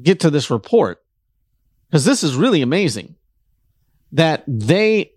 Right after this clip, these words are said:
Australia Sky News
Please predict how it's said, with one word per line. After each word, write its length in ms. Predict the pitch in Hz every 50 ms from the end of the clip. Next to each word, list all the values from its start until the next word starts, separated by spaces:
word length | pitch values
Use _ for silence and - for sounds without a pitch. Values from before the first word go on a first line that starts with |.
| _ _ _ _ _ _ _ _ _ _ _ _ _ _ _ _ _ _ _ _ _ _ _ _ - - -
Australia 580 | - 170 208 214 - - - 269 285 294 247 208
Sky 380 | - - - - 202 208 196 190
News 560 | 196 220 220 185 143 127 120 127 - - -